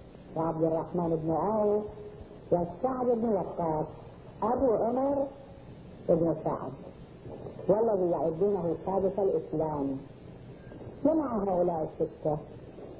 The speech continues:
وقال لهم: "بعدي ادخلوا بيتا"،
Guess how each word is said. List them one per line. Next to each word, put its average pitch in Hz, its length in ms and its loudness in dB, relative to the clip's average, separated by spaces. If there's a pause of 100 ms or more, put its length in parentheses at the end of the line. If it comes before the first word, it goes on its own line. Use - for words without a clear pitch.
(500)
وقال 262 580 4
لهم: 233 580 0 (340)
"بعدي 202 840 4 (480)
ادخلوا 240 680 4
بيتا"، 190 760 0